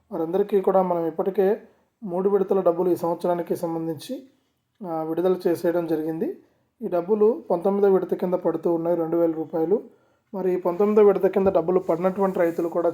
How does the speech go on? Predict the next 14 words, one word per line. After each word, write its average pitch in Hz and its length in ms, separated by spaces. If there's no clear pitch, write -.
చాలామంది 170 400
ఉన్నారు. 165 400
అలాగే 196 400
గతంలో 208 340
కూడా 196 200
పదిహేడో 190 460
విడత 175 240
కానీ, 175 260
పద్దెనిమిదో 196 500
విడత 175 260
కానీ 180 240
పడనటువంటి 185 880
రైతులు 233 320
కూడా 226 220